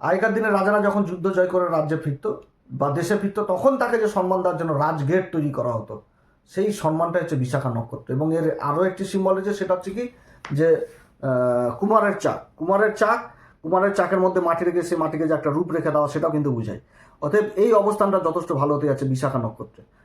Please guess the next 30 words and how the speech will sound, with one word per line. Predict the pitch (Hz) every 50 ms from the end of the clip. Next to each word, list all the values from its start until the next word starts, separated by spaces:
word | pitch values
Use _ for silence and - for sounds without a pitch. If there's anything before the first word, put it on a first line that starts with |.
| _ -
যে | 135 156
একটা | 160 160 185
উচ্চ | 185 196 202 196 - 226 208 214
পদ | 196 202 202 - 160
জীবনে, | 180 170 175 170 165
যেটার | 151 175 180 214 214 196
জন্য | 202 208 208 202 - - - -
অক্লান্ত | - 185 185 - 233 240 240 233 196 240
পরিশ্রম | 190 226 233 202 - - 226 208
করেছে | 185 196 175 175 170
সিংহ | - 180 160 147 135
রাশি, | 127 117 - - - - - _ _ _ _ _ _ _ _ _ _ _ _ _ _ _ -
তার | 160 165 160 -
কিন্তু | 185 196 185 196 196 -
ফল | 143 156 175 175
পেয়ে | 170 160 147
যাওয়ার | 131 156 165 160 -
প্রবল | 156 147 151 151
সম্ভাবনা | 143 147 147 143 143 139 135 131
থাকছে। | 135 127 131 147
এবং | 143 143 143
বুধের | 151 160 185 202 190 147
দৃষ্টি | 160 165 - - 247 233
থাকছে | 220 - - - 156 175 - - - - - - - _ -
হচ্ছে | - 139 135 175
কর্মের | 160 - - 170 170 170 160 143
ঘরে। | 127 123 110 113 110 - _ _ _ _ _ _ -
তো | 131
কর্মের | 131 - 175 202 226 240 254 233
ঘরে | 214 202 233 247 247